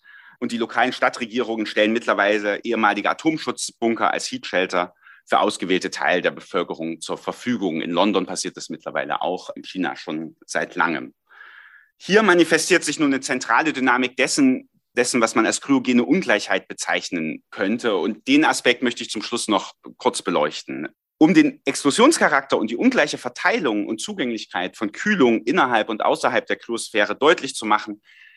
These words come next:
könnte man zahlreiche Beispiele finden, New Orleans bis Manila, subsaharisches Afrika oder Sao Paulo. Allerdings manifestieren sich die Ränder der Kryosphäre nicht nur an den Peripherien der industrialisierten Welt, also dort, wo beispielsweise die Kühlketten für Nahrungsmittel oder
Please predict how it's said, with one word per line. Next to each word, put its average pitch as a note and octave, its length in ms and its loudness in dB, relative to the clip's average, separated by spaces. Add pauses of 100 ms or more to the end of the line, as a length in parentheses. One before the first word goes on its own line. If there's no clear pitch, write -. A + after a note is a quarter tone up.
(280)
könnte C3 280 2
man A2+ 160 2
zahlreiche C#3 440 2
Beispiele A#2 520 -2
finden, A2 440 -4
New A#2 160 0
Orleans C3 640 0
bis G#2+ 240 -6
Manila, A2 840 4
subsaharisches G#2 720 -4
Afrika A2 640 0
oder F#2+ 280 -8
Sao E2 280 0
Paulo. E2+ 420 -2 (760)
Allerdings C#3+ 520 2
manifestieren D3+ 640 2
sich C#3+ 160 -6
die B2 100 -6
Ränder F#3 340 0
der C3+ 120 0
Kryosphäre A2+ 640 0
nicht D3+ 260 -2
nur D3 100 0
an A#2 120 -2
den G#2+ 140 -2
Peripherien C3 760 -8
der G#2+ 200 -2
industrialisierten G2+ 840 -4
Welt, G2 280 0
also G2+ 180 -4
dort, C3+ 380 2
wo G#2+ 80 -2
beispielsweise G2 640 -2
die F2+ 100 -16
Kühlketten A2 640 -4
für G#2+ 100 -8
Nahrungsmittel A#2 800 0
oder F#2 340 -6